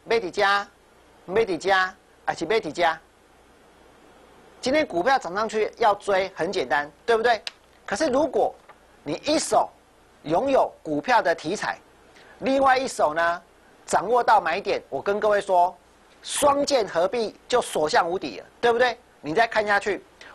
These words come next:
我的 machine 是在什么时候呢？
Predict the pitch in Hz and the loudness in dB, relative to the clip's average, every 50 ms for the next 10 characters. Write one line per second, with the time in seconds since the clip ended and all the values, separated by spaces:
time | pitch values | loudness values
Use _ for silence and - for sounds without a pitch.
0 | - - 190 220 220 233 220 220 220 196 - - 262 214 - - - _ _ - | -2 0 2 2 4 2 2 2 0 -2 0 0 -2 -2 -2 -6 -20 _ _ -20
1 | - - - - - - - - - - - - - - - - - - - - | -20 -20 -20 -20 -20 -20 -20 -20 -20 -20 -20 -20 -20 -20 -20 -20 -20 -20 -20 -20
2 | - - - - - - 247 254 226 - - 175 151 160 170 - - 175 180 220 | -20 -20 -18 -10 0 2 4 4 4 2 -2 -2 -2 -2 -2 -2 -2 -2 0 2
3 | 220 202 180 170 165 170 | 2 2 2 0 0 0